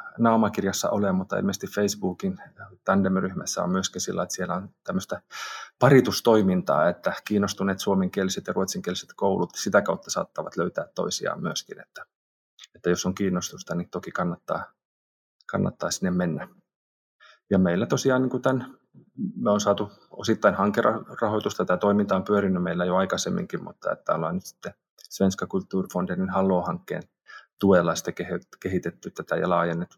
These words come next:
tätä ja järjestetään myös koulutusta, että meillä on nyt ollut muutamia koulutuspäiviä ja ensi lukuvuonna on vielä tarkoitus järjestää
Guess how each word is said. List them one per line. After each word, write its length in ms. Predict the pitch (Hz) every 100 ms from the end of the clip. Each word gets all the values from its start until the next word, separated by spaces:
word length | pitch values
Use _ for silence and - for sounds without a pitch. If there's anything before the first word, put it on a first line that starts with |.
| -
tätä 200 | - 80
ja 120 | 82
järjestetään 480 | 85 - - 120 117
myös 180 | 110
koulutusta, 640 | - 104 98 98 92 - 90
että 180 | 87 87
meillä 240 | 87 87
on 60 | 92
nyt 160 | 95
ollut 280 | 101 95 95 _ _ _ _ - - -
muutamia 420 | 98 95 92 92
koulutuspäiviä 720 | 92 90 87 87 87 85 87
ja 120 | 87
ensi 220 | 85 -
lukuvuonna 480 | 87 85 82 82 80
on 100 | 82
vielä 200 | 82 82
tarkoitus 440 | - 76 - 82 85
järjestää 500 | 85 - - 85